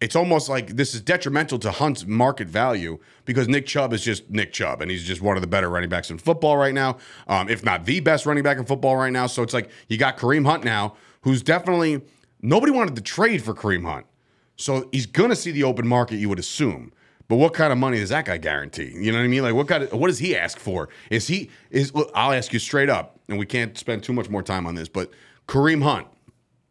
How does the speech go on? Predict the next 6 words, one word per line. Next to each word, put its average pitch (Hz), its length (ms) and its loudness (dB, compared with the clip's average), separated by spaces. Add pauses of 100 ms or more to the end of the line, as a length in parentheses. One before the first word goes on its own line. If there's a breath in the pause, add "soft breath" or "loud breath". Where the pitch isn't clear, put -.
(500)
does 143 280 0
he 156 220 -2
demand 135 720 0 (840)
Tony 131 280 0
Pollard 110 460 -4
money? - 300 -16